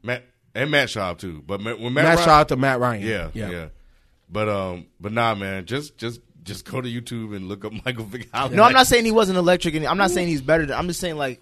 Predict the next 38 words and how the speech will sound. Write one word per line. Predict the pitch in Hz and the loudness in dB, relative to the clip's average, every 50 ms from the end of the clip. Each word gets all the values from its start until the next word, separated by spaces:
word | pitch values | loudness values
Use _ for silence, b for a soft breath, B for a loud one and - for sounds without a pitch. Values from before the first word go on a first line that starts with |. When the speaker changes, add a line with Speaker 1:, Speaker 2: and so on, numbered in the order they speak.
| _ | _
Speaker 3:
with, | - 143 156 156 151 151 - 170 | -6 0 0 0 0 -2 -8 -8
with | 147 143 147 127 | -4 -4 -2 -2
the | 143 | 2
way | 143 160 170 | 4 4 4
he's | 165 160 165 156 131 | 4 0 -4 -6 -2
going | 131 147 147 143 131 131 | 0 0 0 0 -2 -4
now, | 135 139 139 127 127 | -2 0 0 0 -2
could | - 156 143 120 | -4 -4 -4 -4
you | 139 156 | -4 -4
not | 151 143 143 139 - | -2 -2 -2 -2 -2
see | - - - 151 151 135 | -6 -8 -6 -4 -2 -2
that | 123 123 117 107 | 0 0 -2 -2
he | 127 143 135 | -4 -6 -6
could | - 135 123 117 | -6 -6 -6 -6
be | 123 117 | -4 -4
Speaker 2:
A-, | 110 104 | -4 -4
Speaker 3:
like | 98 - - _ | -4 -6 -8 _
Speaker 2:
and | - 185 190 208 | 2 2 4 4
that's | 220 220 214 - | 2 2 2 0
why | 190 196 190 185 | 0 0 2 2
I | 180 | 2
agree | 160 143 131 139 165 185 196 | 0 -2 -4 -6 -4 -4 -2
that, | 175 160 151 143 143 - _ | 0 0 0 0 -2 -4 _
that, | - 139 131 127 - | -6 -6 -6 -4 -4
that | 135 139 131 | -2 -2 -2
he | 123 - - 151 147 147 151 | -2 -6 -8 -4 -2 0 0
is | 165 170 170 165 151 131 113 | 2 2 2 0 0 -2 -2
Mike | 123 135 143 139 123 | -2 0 0 0 0
Vick | 117 135 139 - | 0 0 0 2
two | - 151 | 0 -2
point | 135 - 127 117 117 | 0 0 -2 0 2
oh. | 143 175 165 | 4 4 4
He's | 139 143 139 127 | 4 4 2 0
just | 131 120 | -2 0
not | 123 127 131 117 107 | 0 -2 -4 -2 -4
better | 127 127 120 120 | -4 -2 0 0
than | 117 113 110 | 0 0 2
Mike. | 110 117 175 247 - - _ _ | 0 0 -2 -4 -8 -14 _ _